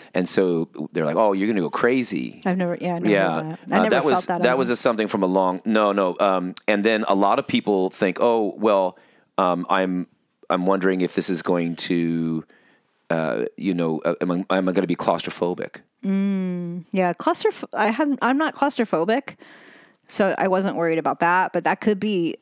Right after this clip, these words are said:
Speaker 2: I can imagine that that's somebody's real fear, except for the fact that once you finally can relax and get into it, uh, you have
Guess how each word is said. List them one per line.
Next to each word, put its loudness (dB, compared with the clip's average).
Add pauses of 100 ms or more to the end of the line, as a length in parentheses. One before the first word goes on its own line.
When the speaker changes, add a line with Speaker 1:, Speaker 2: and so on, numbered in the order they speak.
(140)
Speaker 2:
I 0
can -2
imagine -2
that 0
that's -2
somebody's -2
real -2
fear, -2
except 0
for 0
the 0
fact -2
that 0
once -2
you 0
finally -4
can -4
relax -2
and -2
get 0
into -2
it, -2 (400)
uh, 2
you 0
have -2